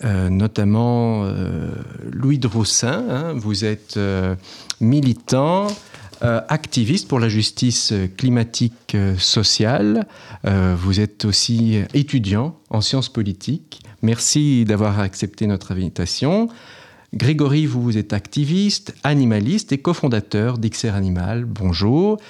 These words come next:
Et puis Anaïs, vous êtes militante et membre d'un groupe, euh, d'escaladeurs, on va dire, de grimpe activiste. Nous expliquerez, euh, vous nous expliquerez en quoi, euh, cela consiste. Merci à vous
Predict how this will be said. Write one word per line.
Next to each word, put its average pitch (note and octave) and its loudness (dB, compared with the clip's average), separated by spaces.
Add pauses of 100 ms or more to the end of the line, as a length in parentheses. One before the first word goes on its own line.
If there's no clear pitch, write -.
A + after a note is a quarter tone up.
(140)
Et B2 2
puis C#3 2
Anaïs, A#2 0 (100)
vous G2+ -2
êtes F#2 -2
militante B2+ 0
et - 2
membre B2 2
d'un G2+ 2
groupe, A2+ -4
euh, G2 -2 (400)
d'escaladeurs, A2+ 2
on B2+ 0
va G#2+ 2
dire, C#3 -4 (320)
de G2 0
grimpe D3 -2
activiste. A2+ 0
Nous B2 0
expliquerez, A#2 -2
euh, F2+ 0
vous A#2+ 2
nous A#2+ 2
expliquerez A#2 -2
en A#2+ -2
quoi, A#2+ -2
euh, G2 -2
cela G#2 -2
consiste. - -6
Merci C#3 2
à C3+ 2
vous C3+ 0